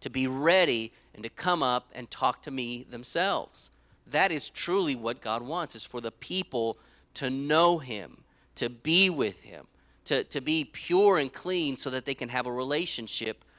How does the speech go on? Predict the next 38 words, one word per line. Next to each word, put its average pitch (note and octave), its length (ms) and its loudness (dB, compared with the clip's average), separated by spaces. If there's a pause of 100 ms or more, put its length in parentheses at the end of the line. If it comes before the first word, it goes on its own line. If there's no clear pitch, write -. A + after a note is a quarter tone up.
(160)
with A2 380 -2
him. C#3+ 420 -4 (460)
And C3 100 -4
so D3 280 4
he's - 340 -2
telling F#3+ 460 0
him B2 320 -4
all C3+ 180 0
these B2 240 -6
things. A#2 400 -4
"Look, C3 260 -2 (380)
don't D3 240 4
let E3 160 2
them E3 140 -4
touch E3 260 -2
the D3 80 -2
mountain. D3 380 0
Don't B2 180 -2
let D3 160 -2
them D#3 140 -6
come D3+ 180 -4
up D#3 160 -2
to D#3+ 100 -8
the D3 80 -4
mountain." C#3+ 440 -2
He's, - 280 -6
he's E3 220 -10
doing F3+ 320 4
it D3+ 80 2
in A#2+ 120 -2
stages, D#3 580 -4
like A#2 120 -4
we B2+ 80 -8
talked C#3+ 260 -2
about B2+ 180 0
with A2+ 100 -8
Mount A2 240 -6
Everest. - 460 -8